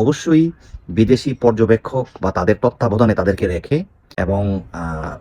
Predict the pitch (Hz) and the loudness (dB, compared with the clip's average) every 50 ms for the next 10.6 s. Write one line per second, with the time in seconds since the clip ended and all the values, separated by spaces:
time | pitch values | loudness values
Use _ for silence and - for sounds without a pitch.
0 | - - - - - - - - 98 - - 107 107 110 104 - - 107 110 113 | -18 -20 -20 -20 -16 -10 -6 -6 -2 2 4 4 4 4 2 2 2 4 4 4
1 | 117 113 113 107 107 - - - 104 101 - - 104 101 95 104 104 127 - _ | 4 4 2 0 0 -2 -2 -2 -2 -2 -2 -4 -6 -6 -4 -4 -4 -4 -6 _
2 | _ - - 92 90 92 - 98 95 - - 120 - - 107 104 107 117 - - | _ -10 -8 -6 -6 -6 -6 -6 -8 -6 -8 -8 -4 -2 -2 -2 -2 -4 -8 -16
3 | - - - - 85 92 98 98 95 101 - 92 - - 127 139 135 131 135 135 | -20 -16 -8 -4 0 2 2 4 2 2 0 0 -2 0 0 2 2 2 0 0
4 | - - 101 104 107 - _ _ - - 135 147 160 - 151 - 147 107 101 113 | -2 -2 -4 -4 -4 -6 _ _ 2 4 4 4 4 2 0 0 0 0 0 0
5 | 117 123 127 120 - - 131 127 - - - 113 113 113 120 - - _ - - | 0 0 -4 -4 -2 -2 -2 -2 -2 -2 0 0 2 2 0 -4 -8 _ -20 -20
6 | _ _ _ - - 120 147 151 - 170 - 143 - - 87 - - - - - | _ _ _ -2 2 2 2 2 2 0 0 0 0 -2 -4 -6 -6 -6 -8 -10
7 | _ _ _ _ _ _ _ _ _ _ - 190 214 190 - - 190 185 185 175 | _ _ _ _ _ _ _ _ _ _ 2 4 4 4 4 4 6 6 6 4
8 | - - _ _ _ _ _ _ - - 120 120 117 113 110 107 120 - - - | 0 -6 _ _ _ _ _ _ -6 -2 2 4 4 4 2 0 -2 -4 -4 -2
9 | 135 143 147 143 147 147 156 143 - 175 151 - 170 165 151 147 143 127 - - | 2 2 4 4 4 4 4 2 0 -4 -6 -4 -2 0 2 2 0 0 0 2
10 | 180 170 160 147 143 113 - 95 90 82 87 90 | 2 4 4 4 2 0 0 -2 -4 -4 -4 -4